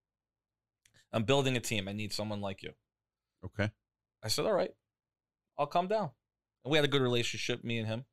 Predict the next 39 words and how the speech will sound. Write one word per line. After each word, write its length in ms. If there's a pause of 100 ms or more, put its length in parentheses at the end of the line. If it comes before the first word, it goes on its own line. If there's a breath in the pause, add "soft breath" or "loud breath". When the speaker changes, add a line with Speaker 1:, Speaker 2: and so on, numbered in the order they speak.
(840)
Speaker 1:
So 420
we 160
took 300
a 60
school 340
that 120
was 120
suffering. 520
This 220
was 220
now 400
Culinary 380
Academy 640
in 100
Syosset, 560 (480)
right 100
Speaker 2:
Okay. 100
Speaker 1:
next 260
to, 340 (100)
uh, 320 (520)
Tom 200
Shadle's 440
restaurant. 460
He 80
sold, 480
he 100
sold 300
it. 80 (240)
Speaker 2:
Oh, 260
yeah, 200 (100)
yeah. 480
Um, 240 (840)
we 60
were 60
just 240
talking 240
Speaker 1:
It 20
wasn't 200
Speaker 2:
about 40